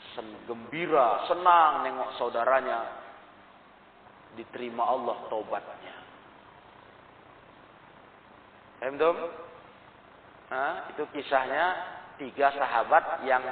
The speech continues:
tertinggal tak ikut perang Tabuk. Itulah sejarah tentang menghajar pelaku maksiat, pelaku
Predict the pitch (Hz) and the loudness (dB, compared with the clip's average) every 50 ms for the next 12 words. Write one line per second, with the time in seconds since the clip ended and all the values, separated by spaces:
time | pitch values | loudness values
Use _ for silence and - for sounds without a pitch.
0 | - - - 127 - - 123 117 120 110 107 107 120 131 147 156 160 - - - | -6 -2 -2 -2 -2 -2 -6 -8 -10 -10 -6 0 2 4 4 4 2 -2 -4 -6
1 | - - - - - - - - 120 - - 120 110 - - - 156 151 - 151 | -12 -14 -16 -18 -12 -2 2 2 2 2 0 -8 -10 -8 -4 -4 -4 -4 -6 -12
2 | 156 - - 117 113 120 127 127 120 - 135 131 135 135 - 151 147 - - - | -8 -6 -2 0 0 0 0 -2 -2 2 4 4 4 4 0 -4 -6 -6 -8 -14
3 | - - - - - - - - - - - - - - - - - - - - | -16 -16 -18 -20 -20 -20 -20 -20 -20 -20 -20 -20 -20 -20 -20 -20 -20 -20 -20 -20
4 | - - - - - 151 151 - - 214 240 277 285 - 277 - 214 170 - 175 | -20 -20 -20 -14 -12 -12 -10 -6 -2 4 4 4 4 4 4 0 0 2 6 6
5 | 170 156 147 165 208 240 269 - - - - - - - - - - - - - | 8 8 10 10 10 10 10 6 0 -4 -4 -8 -10 -12 -14 -16 -18 -18 -20 -6
6 | - - 185 175 170 165 160 - 214 233 247 214 220 - 165 175 185 185 180 175 | 2 2 2 4 2 2 6 8 8 8 6 2 -4 -2 0 0 0 0 0 -4
7 | - - - 160 160 151 - 165 156 160 165 165 165 165 165 165 - 170 - - | -2 4 6 8 8 8 6 2 4 8 8 8 8 6 2 0 -2 -4 -8 -10
8 | - - - - - - - - - - - - - - - - - - - - | -12 -14 -16 -20 -20 -20 -20 -20 -20 -20 -20 -20 -20 -20 -20 -20 -20 -20 -20 -20
9 | - - - - - - 139 135 135 131 127 135 131 123 120 - - 117 - - | -20 -20 -20 -12 -4 -2 2 4 4 4 4 2 -4 -6 -4 -4 -4 -4 -4 -8
10 | - 131 135 143 143 139 147 147 - - 127 127 123 120 120 123 120 131 | -10 -6 0 0 0 0 -2 -8 -6 -6 -2 0 0 0 0 -2 -6 -8